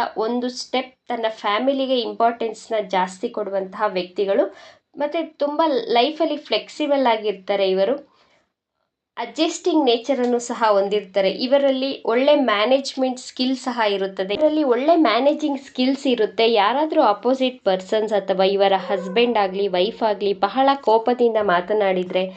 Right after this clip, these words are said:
ಅವರ ಮನಸ್ಸಿನ ಭಾವನೆಗಳನ್ನ ಅರಿತುಕೊಳ್ತಾರೆ. ಅವರ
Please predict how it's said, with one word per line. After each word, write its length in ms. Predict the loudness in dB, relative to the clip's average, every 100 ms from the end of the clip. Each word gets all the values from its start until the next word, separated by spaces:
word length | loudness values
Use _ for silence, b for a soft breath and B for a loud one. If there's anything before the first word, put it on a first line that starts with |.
| B B -6
ಅವರ 200 | 0 0
ಮನಸ್ಸಿನ 580 | 0 -2 -2 -2 -4 -2 -2
ಭಾವನೆಗಳನ್ನ 840 | -2 0 0 0 -2 -4 -4 -4 -4
ಅರಿತುಕೊಳ್ತಾರೆ. 840 | -4 -6 -8 -2 -2 -2 -2 0
ಅವರ 220 | 0 0